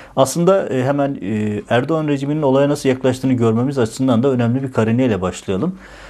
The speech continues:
Türkiye'deki altı siyasi muhalefet partisi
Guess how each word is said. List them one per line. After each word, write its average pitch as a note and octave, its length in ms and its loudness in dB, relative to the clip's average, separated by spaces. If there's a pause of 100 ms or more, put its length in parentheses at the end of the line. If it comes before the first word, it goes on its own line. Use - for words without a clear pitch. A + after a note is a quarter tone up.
(120)
Türkiye'deki D#3 680 2
altı B2+ 320 0
siyasi B2+ 400 0
muhalefet A#2+ 480 -2
partisi B2 600 -2